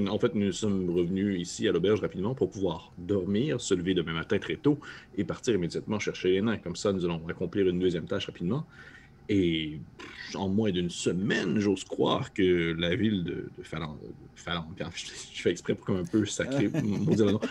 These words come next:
Speaker 1: la ville de Phalange soit, euh, totalement, euh, prête à recevoir l'assaut d'un terrible dragon.
Speaker 2: Euh, c'est Fandaline. Mais, euh, d'accord,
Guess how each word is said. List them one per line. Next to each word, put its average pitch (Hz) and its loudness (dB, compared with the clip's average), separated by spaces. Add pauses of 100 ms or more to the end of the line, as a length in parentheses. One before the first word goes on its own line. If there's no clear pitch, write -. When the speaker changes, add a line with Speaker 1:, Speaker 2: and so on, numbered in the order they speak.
(200)
Speaker 1:
la 110 6
ville 120 6
de 101 8
Phalange 101 0
soit, 101 0
euh, 90 -2 (680)
totalement, 107 4
euh, 82 -2 (960)
prête 110 0
à 85 0
recevoir 98 0
l'assaut 95 -2
d'un 87 -6 (100)
terrible 101 -6
dragon. - -12 (960)
Speaker 2:
Euh, 113 -4 (100)
c'est 120 -4
Fandaline. 120 -6 (260)
Mais, 147 4
euh, 156 8 (760)
d'accord, 226 2